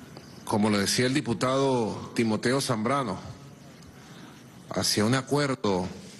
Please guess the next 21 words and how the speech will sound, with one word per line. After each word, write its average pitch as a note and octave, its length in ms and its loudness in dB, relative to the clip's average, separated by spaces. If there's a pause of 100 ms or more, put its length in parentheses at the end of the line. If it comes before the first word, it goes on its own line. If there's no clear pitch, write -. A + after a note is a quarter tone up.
(160)
de G2+ 160 2
unión, B2+ 500 2
de G2 140 2
paz, D3 320 -2
de B2+ 80 0
recuperación, G#2+ 880 0 (140)
de G#2 160 2
soberanía, A2 840 2 (420)
de A#2+ 120 4
independencia, A2+ 880 2
de G#2+ 140 2
democracia, A#2 640 0
de A2+ 100 2
libertades, G#2 800 0 (1000)
que A#2 120 0
pueda C3 800 0 (800)
transitar C3+ 840 0 (880)
diez, D3+ 580 0
veinte, D#3+ 480 2
treinta E3 680 0
años. C#3+ 360 0